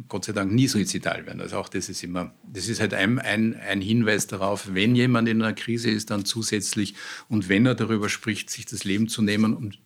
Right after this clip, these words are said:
man weiß, dass er immer schon, immer wieder mal Depressionen hatte,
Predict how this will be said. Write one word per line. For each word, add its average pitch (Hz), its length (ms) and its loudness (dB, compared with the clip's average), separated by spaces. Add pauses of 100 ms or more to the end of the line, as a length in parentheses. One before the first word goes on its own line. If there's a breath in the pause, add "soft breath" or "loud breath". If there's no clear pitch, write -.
man 92 300 0
weiß, 104 320 4
dass 101 160 -6
er - 100 -6
immer 107 220 -2
schon, 98 540 -6 (160)
immer 95 220 -4
wieder 95 180 -4
mal 90 160 -4
Depressionen 90 680 -8
hatte, 90 360 -6